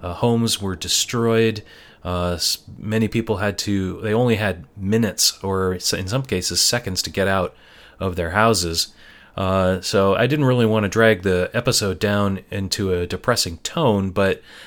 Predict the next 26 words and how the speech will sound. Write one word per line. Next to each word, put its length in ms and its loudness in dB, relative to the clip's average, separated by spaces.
the, 400 2
um, 500 -2
one 220 0
of 80 0
the 80 2
things 300 0
that 280 -2
I 260 0
noticed 540 0
while 220 -4
all 160 -4
of 80 -8
this 220 -6
was 320 -2
happening, 640 -4
um, 460 -4
it, 240 -2
it, 360 -2
I 100 0
saw 240 4
that 120 4
it 160 -2
kind 160 2
of 60 -2
had 160 0
a, 80 -4